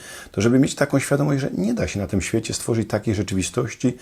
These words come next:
w której wszyscy będziemy się kochali, wszyscy będziemy po prostu dla siebie dobrzy. Żeby mieć świadomość, że dojrzałość polega na tym, że ja mam świadomość, że rządzi tym światem diabeł, że rządzi tym światem szatan w tym znaczeniu, że jakby najważniejsze instytucje, czy najważniejsze państwa,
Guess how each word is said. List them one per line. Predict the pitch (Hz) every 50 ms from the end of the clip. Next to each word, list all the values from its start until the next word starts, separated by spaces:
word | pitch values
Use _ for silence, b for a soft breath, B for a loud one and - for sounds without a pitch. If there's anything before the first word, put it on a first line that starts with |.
| B B B B B
w |
której | - - 107 104
wszyscy | 101 - 143 139 - -
będziemy | 104 107 95 87 98 98 92 92 87 -
się | - 95
kochali, | 87 - 92 85 - 123 135 135 123 120
wszyscy | 117 - 113 104 - - 90
będziemy | 95 90 85 95 90 92
po | 87
prostu | 90 90 - - -
dla | 87 87 85
siebie | 82 - - 87 87 85
dobrzy. | 80 90 80 80 82 90 92 - B B B B B B B B B B B B
Żeby | - 110 123 123
mieć | 135 156 151 -
świadomość, | - - 131 123 147 147 147 143 131
że | 113 107
dojrzałość | 95 98 113 110 101 120 127 139 135 127 117
polega | - - 113 110 107 113 107
na | 101 107 110
tym, | - - 120 110
że | 95 107 110 101 B B B B B B B B -
ja | 101 107 107 104
mam | 101 101 113 131 147 151 135
świadomość, | 120 127 120 110 101 117 123 123 123 117 107
że | 113 113 - - - _
rządzi | - 92 123 180 240 226 139 98 -
tym | - 98 82
światem | - - - 87 - 90 85 82 78
diabeł, | 78 90 85 82 78 80 78 85 B B B B B B B B B
że | - 98
rządzi | 95 110 165 185 180 175
tym | - 131 117
światem | - 127 117 127 131
szatan | - 123 117 - 120
w | 107
tym | - - 147 139
znaczeniu, | 123 139 120 95 - 107 104 107 117 120 B B B B B B
że | - 113 113
jakby | 113 113 120 127 -
najważniejsze | 101 98 127 135 123 147 135 123 139 156 156 143 - - 110
instytucje, | 104 - - - - 101 92 - - 95
czy | - 101
najważniejsze | 98 101 120 131 - 127 127 131 143 135 - - 120
państwa, | 113 - 95 92 98 - - - 123